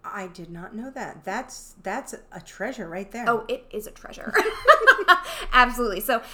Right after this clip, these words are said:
Speaker 2: you never know if you don't ask. So just call up your cable company, call up your internet bill, and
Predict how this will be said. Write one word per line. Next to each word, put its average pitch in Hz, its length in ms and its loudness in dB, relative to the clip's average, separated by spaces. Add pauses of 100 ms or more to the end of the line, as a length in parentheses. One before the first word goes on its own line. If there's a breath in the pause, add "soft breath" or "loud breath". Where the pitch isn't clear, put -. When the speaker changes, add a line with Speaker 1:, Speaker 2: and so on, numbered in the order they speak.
(140)
Speaker 2:
you 262 160 -2
never 277 240 2
know 262 120 4
if 214 80 -2
you 220 60 -8
don't 202 180 -2
ask. 180 280 -6
So 208 60 -12
just 208 200 -12
call 208 280 -2
up 240 140 0
your 285 100 -8
cable 202 300 -6
company, 196 400 -10
call 190 240 -6
up 202 120 -6
your 254 100 -8
internet 202 340 -10
bill, 196 440 -6 (280 loud breath)
and 196 680 -10